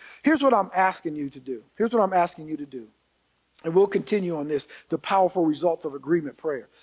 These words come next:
Here's what I'm asking you to do as we go into this week. If you're able to do the devotions, please go ahead and do them. But this is what I'm asking you. This is what I'm asking of you,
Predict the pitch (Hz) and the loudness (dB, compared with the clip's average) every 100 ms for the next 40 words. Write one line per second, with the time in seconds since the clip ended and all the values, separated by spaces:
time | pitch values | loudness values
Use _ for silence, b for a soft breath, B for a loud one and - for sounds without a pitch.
0 | b - 262 254 214 196 202 - 185 170 | b 0 2 4 2 2 0 -2 -4 -4
1 | 151 170 143 B B 180 165 160 202 185 | 0 0 0 B B 0 0 0 2 2
2 | 170 180 160 151 160 147 156 151 180 214 | -2 -4 -4 -4 -2 -2 -4 -6 2 2
3 | 196 185 143 196 180 151 143 180 170 180 | 2 -6 -10 -10 -10 -10 0 0 0 -8
4 | 160 - 190 185 175 170 165 139 143 170 | -14 -8 -6 -4 -2 -2 -2 -6 -4 -2
5 | 160 B B B 165 214 190 190 175 165 | -2 B B B 0 2 2 0 2 0
6 | 160 - 123 110 170 170 175 160 165 160 | 0 -4 -14 -6 -6 -2 -2 -2 -2 -4
7 | - 139 120 127 104 | -4 -18 -16 -18 -20